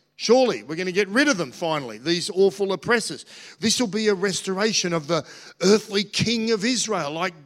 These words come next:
the glory days, David and Solomon."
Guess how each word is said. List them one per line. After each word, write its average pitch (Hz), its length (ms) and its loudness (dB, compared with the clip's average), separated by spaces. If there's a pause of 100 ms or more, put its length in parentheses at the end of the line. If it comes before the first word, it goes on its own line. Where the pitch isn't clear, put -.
(140)
the 208 100 -4
glory 233 460 4
days, 156 340 0
David 208 480 0
and 147 160 -10
Solomon." 226 460 -2